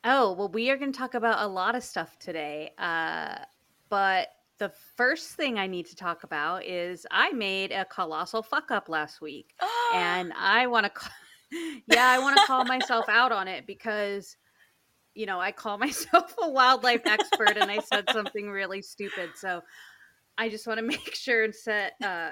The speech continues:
Speaker 1: set the record straight about some polar bear info.
Speaker 2: Did you get angry letters from polar bears, or were people just, like, messaging, uh, the account on Instagram, like, angrily?
Speaker 1: I don't know that we have enough listeners that would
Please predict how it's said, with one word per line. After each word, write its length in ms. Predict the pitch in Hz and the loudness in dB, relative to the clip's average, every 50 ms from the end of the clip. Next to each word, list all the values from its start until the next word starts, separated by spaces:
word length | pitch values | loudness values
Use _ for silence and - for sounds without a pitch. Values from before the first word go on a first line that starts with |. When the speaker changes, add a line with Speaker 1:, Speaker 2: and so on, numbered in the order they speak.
| - - | -10 -14
Speaker 1:
set 300 | - - 226 208 - - | -12 -10 -10 -8 -8 -8
the 80 | 202 | -8
record 400 | 170 185 185 185 - - 175 - | -6 -6 -6 -6 -8 -12 -16 -14
straight 680 | - - - - - - 180 175 202 254 349 359 - _ _ _ _ _ - - _ _ _ - | -12 -12 -12 -12 -10 -8 -6 -4 -4 -4 -4 -6 -10 _ _ _ _ _ -20 -20 _ _ _ -10
about 540 | 214 214 214 196 185 185 185 185 - - - | -6 -4 -2 -2 -2 -2 -4 -6 -8 -14 -18
some 300 | - - 208 190 180 175 | -16 -14 -14 -14 -14 -10
polar 340 | _ - 214 208 202 196 | _ -6 -4 -4 -4 -6
bear 540 | 185 170 175 170 165 160 160 160 165 165 165 _ _ - | -8 -8 -8 -6 -6 -6 -6 -6 -8 -10 -14 _ _ -16
info. 580 | 180 170 175 175 - - 151 - - - - _ _ _ _ _ _ _ _ _ _ _ _ - 180 | -14 -14 -14 -16 -16 -16 -16 -16 -16 -18 -20 _ _ _ _ _ _ _ _ _ _ _ _ -14 -12
Speaker 2:
Did 140 | - 202 190 | -10 -6 -6
you 80 | 214 | -4
get 220 | 208 208 196 - - | -2 -2 -2 -2 -4
angry 280 | 185 190 196 196 196 | -6 -6 -6 -6 -4
letters 300 | 180 175 170 175 185 185 - | -4 -4 -4 -4 -4 -6 -6
from 160 | - 180 165 | -8 -10 -10
polar 300 | - - 156 165 185 202 | -8 -6 -4 -4 -4 -4
bears, 380 | 208 226 240 247 254 247 - | -4 -4 -4 -4 -4 -4 -4
or 220 | 175 160 156 151 143 - - - - | -2 -2 -4 -6 -8 -10 -16 -14 -10
were 120 | - 160 160 | -10 -10 -8
people 380 | - - 165 160 - 151 151 | -10 -14 -12 -8 -8 -6 -6
just, 260 | 147 - 147 - - | -6 -6 -4 -4 -2
like, 180 | 147 143 139 - | -2 -4 -6 -6
messaging, 600 | 156 143 139 - - 147 143 143 139 135 139 143 139 - - - | -10 -8 -6 -6 -6 -6 -8 -10 -10 -12 -14 -20 -20 -20 -16 -16
uh, 80 | - - _ - 156 | -16 -16 _ -14 -10
the 140 | 156 147 - | -8 -8 -8
account 300 | - - - - - - | -6 -6 -6 -6 -6 -6
on 80 | 127 135 | -8 -10
Instagram, 480 | 139 143 - - 143 139 127 123 143 139 | -8 -6 -6 -6 -6 -6 -12 -14 -14 -16
like, 240 | 135 - - - - - - _ _ _ _ _ _ _ _ - | -18 -18 -18 -18 -20 -20 -20 _ _ _ _ _ _ _ _ -12
angrily? 560 | 151 151 143 147 147 143 139 139 139 151 _ _ _ _ - - - - - _ _ _ _ _ _ _ _ _ _ _ _ _ - | -12 -12 -12 -14 -16 -14 -16 -16 -18 -18 _ _ _ _ -20 -20 -20 -20 -20 _ _ _ _ _ _ _ _ _ _ _ _ _ -6
Speaker 1:
I 80 | 208 220 | -4 -4
don't 140 | 262 294 262 | -2 -2 -2
know 100 | 269 262 | -2 -2
that 140 | 240 226 | -2 -2
we 80 | 220 240 | -2 -2
have 160 | 226 220 202 | -2 -2 -2
enough 200 | 202 202 196 - | -4 -6 -8 -8
listeners 640 | 170 165 165 170 - - 208 196 196 214 220 214 - | -8 -8 -8 -10 -10 -10 -8 -6 -6 -6 -6 -6 -6
that 200 | - 180 165 - | -4 -4 -4 -4
would 220 | - 175 170 156 | -4 -6 -8 -8